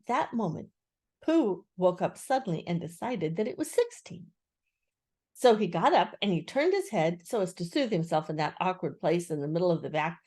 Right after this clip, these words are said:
where something was tickling him. He saw Christopher Robin.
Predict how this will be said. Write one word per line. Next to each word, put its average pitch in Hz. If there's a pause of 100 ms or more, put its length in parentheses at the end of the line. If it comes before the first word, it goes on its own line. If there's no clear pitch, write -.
(340)
where 190 (340)
something 254
was 170
tickling 226
him. 277
He 220
saw 180 (100)
Christopher 165
Robin. 214